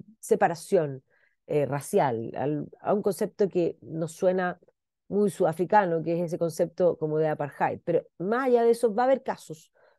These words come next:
de mixtura, particularmente el más famoso en este periodo va a ser el de Pocahontas, que efectivamente era una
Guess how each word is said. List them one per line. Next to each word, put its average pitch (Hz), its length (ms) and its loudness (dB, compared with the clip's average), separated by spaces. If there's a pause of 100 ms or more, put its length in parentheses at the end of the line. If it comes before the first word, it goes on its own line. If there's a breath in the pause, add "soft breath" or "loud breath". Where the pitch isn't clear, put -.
de 151 120 -6
mixtura, 180 540 0
particularmente 165 840 -2
el 160 100 2
más 160 160 -6
famoso 180 360 -4
en 170 80 -4
este 165 180 -6
periodo 196 380 2
va 180 40 2
a 170 60 -6
ser 175 320 -2 (300)
el 160 120 -4
de 156 80 -2
Pocahontas, 170 840 -2
que - 80 -8
efectivamente 156 680 -2
era 147 300 -2
una 147 420 -8